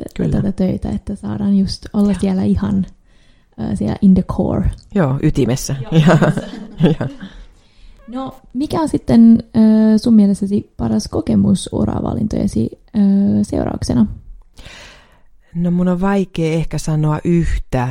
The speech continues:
Speaker 1: parasta kokemusta. Et kyllä se on näitten kokemusten erilainen sarja, joka, joka on just se, että voi tehdä, ö, globaalisti tärkeätä työtä. Ja, ja siinä on monia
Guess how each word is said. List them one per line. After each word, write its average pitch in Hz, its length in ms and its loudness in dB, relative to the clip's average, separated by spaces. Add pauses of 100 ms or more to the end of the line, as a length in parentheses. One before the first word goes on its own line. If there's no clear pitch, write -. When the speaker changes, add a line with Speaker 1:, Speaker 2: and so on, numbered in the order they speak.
(440)
Speaker 1:
parasta 113 520 0
kokemusta. 139 760 -6
Et 147 80 -8
kyllä 151 180 -2
se 151 100 -2
on 147 100 2
näitten 147 300 0
kokemusten 127 720 2
erilainen 135 720 -4
sarja, 131 600 -4 (680)
joka, 135 420 -4
joka 135 240 0
on 139 240 0
just - 180 -6
se, - 120 -4
että - 220 -4
voi 131 180 -2
tehdä, - 400 -4 (220)
ö, 143 40 -4 (400)
globaalisti - 680 -4
tärkeätä - 520 -8 (100)
työtä. - 380 -8 (100)
Ja, 50 60 -10 (100)
ja 143 120 -6
siinä 143 280 0
on 143 220 -4
monia 156 420 0